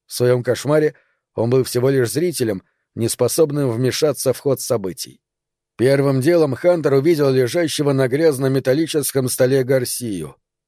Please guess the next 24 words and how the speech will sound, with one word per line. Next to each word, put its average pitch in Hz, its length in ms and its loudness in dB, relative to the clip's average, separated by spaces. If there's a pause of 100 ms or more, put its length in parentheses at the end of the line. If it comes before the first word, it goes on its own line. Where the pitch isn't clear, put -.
(120)
Напарник 135 640 2
был 135 200 2
без 127 200 0
сознания. 113 640 -4 (560)
Убийца 131 480 0
кухонным 139 520 0
ножом 120 400 0
медленно 135 520 0
расчленял 131 600 0
его 127 240 0
тело 131 320 0
на 123 140 -2
части. 98 520 -8 (560)
Хантер 135 460 2
напряг 123 400 2
зрение, 151 480 0 (440)
но 101 180 -6
так 143 200 0
и 147 80 2
не 135 140 0
смог 151 320 -2
разглядеть 123 640 0
лица 123 380 0
убийцы. 113 580 -4